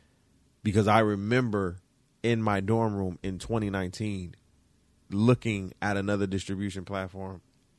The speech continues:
at Anchor for the Opinionated Brother podcast, and they were talking about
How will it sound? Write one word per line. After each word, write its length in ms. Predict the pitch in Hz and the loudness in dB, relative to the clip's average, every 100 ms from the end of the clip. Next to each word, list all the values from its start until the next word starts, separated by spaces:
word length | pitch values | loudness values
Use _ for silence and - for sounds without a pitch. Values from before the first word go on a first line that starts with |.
| - | -6
at 220 | 110 - | -4 -2
Anchor 360 | 110 104 92 90 | -6 -6 -8 -8
for 300 | - 110 117 | -8 -4 -2
the 140 | 101 | -2
Opinionated 420 | 92 98 92 90 | -4 -4 -4 -4
Brother 200 | 87 85 | -4 -6
podcast, 540 | 85 90 85 87 87 - - - - - - - - - | -6 -8 -8 -10 -12 -14 -20 -20 -20 -20 -20 -20 -20 -2
and 220 | 107 95 | -2 2
they 100 | 104 | 0
were 140 | 95 | 0
talking 340 | 90 95 90 90 | -2 -4 -4 -6
about 320 | 87 87 | -4 -6